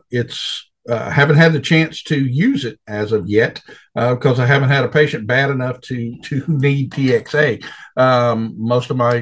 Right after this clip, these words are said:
my shock patients in my area were, uh, were compensating fairly well and, and, uh, not bleeding all that bad in the first place. Uh, but, um, it's,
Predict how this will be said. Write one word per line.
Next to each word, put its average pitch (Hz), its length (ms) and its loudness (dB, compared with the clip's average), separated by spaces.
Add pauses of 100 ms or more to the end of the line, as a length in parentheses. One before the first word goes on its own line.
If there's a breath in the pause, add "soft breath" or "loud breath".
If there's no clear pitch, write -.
my 117 300 -4
shock 127 420 0
patients 123 420 -4
in 117 80 -6
my 120 180 -2
area 120 380 4
were, 110 400 -2
uh, 110 160 -6 (420 loud breath)
were 113 140 -4
compensating 120 680 0
fairly 120 360 -2
well 120 400 0
and, 110 280 -10
and, 117 320 -4
uh, 113 200 -4
not 120 340 -4
bleeding 123 400 -2
all 107 160 -6
that 120 220 -4
bad 117 220 -2
in 107 40 -10
the 104 80 -8
first - 300 -6
place. 92 280 -10 (440 loud breath)
Uh, 113 380 -2 (120)
but, 123 480 2
um, 110 540 -8
it's, - 480 -8